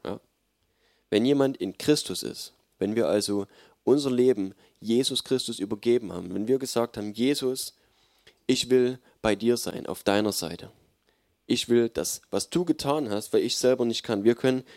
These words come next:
kurz vielleicht mal nochmal das Evangelium zusammengerissen. Wir sind, wir sind eine gefallene Schöpfung. Wir sind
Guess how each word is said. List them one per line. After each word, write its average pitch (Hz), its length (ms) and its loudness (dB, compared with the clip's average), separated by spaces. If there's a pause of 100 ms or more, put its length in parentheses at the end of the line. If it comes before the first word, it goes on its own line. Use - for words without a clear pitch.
(120)
kurz - 200 2
vielleicht 127 380 0
mal 117 120 2
nochmal 113 240 0
das 113 140 -4
Evangelium 110 560 0
zusammengerissen. 113 680 0 (800)
Wir 139 220 0
sind, 135 280 4 (760)
wir 123 160 4
sind 117 180 0
eine 101 140 2
gefallene 110 460 0
Schöpfung. - 480 -10 (420)
Wir 123 140 6
sind 123 400 0